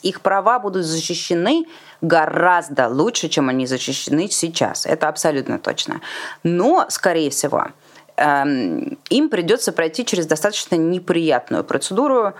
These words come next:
а, известную как судебный процесс. Ну, или трибунал, если, если речь идёт о Лаврове, да, который просто с-, самым, э, будет находиться в первой пятёрке людей, ответственных за, эм, за войну.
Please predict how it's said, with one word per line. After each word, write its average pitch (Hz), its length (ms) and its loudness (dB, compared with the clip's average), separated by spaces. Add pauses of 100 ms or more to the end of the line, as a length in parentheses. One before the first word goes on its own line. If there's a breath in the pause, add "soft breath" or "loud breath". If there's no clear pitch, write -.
(320 loud breath)
а, 135 240 2
известную 151 400 0
как 160 240 -2
судебный 143 440 0
процесс. - 500 -4 (400 loud breath)
Ну, 202 140 2
или 226 300 2
трибунал, 160 720 2
если, 127 240 -2 (140)
если 131 300 0
речь 143 260 0
идёт 139 240 0
о - 80 2
Лаврове, 135 400 2
да, 143 140 2
который 135 340 0
просто - 320 -2
с-, 113 140 -6
самым, 139 640 0 (220 loud breath)
э, 135 180 2
будет 143 260 -2
находиться 139 400 0
в - 80 -4
первой 135 340 0
пятёрке 139 800 -2
людей, 135 500 0
ответственных 123 760 -2
за, 123 460 2 (440 loud breath)
эм, 139 640 2
за 151 140 2
войну. 135 420 0